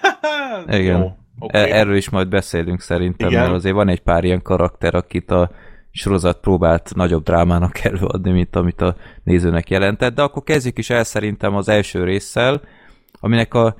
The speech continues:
Speaker 2: nyitó jelenete egészen, ö, meglepő volt. Egyébként itt a jegyzeteimet olvasom, mert írtam minden rész alatt, hogy ne kelljen újra végigpörgetnem, mert azt a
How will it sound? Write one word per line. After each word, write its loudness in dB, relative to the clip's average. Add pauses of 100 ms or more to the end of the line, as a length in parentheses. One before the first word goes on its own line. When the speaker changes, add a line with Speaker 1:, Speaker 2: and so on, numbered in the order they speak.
(160)
Speaker 2:
nyitó 0
jelenete 2
egészen, 0
ö, 0
meglepő -2
volt. 0
Egyébként 0
itt -4
a 2
jegyzeteimet 0
olvasom, 0
mert 0
írtam 0
minden 2
rész 0
alatt, -2
hogy 0
ne 2
kelljen 0
újra 2
végigpörgetnem, 0
mert 0
azt -6
a 0